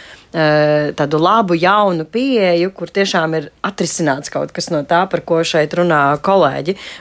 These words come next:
Vai tas ir, eh, viendabīgs iepakojums, vai tas ir tāds, kurš, eh, nepārkāp kaut kādas tiesību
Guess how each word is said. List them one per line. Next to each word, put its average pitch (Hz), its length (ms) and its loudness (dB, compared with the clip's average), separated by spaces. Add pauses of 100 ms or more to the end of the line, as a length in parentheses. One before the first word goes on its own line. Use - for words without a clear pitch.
Vai 151 100 2
tas - 220 -6
ir, 147 100 0
eh, 143 260 2 (160)
viendabīgs 175 720 0
iepakojums, 151 520 -2
vai 139 140 0
tas - 220 -10
ir 147 80 -4
tāds, 147 260 0
kurš, - 280 -6
eh, 147 140 2
nepārkāp 151 540 -2
kaut 151 200 -4
kādas - 60 -18
tiesību 160 440 -2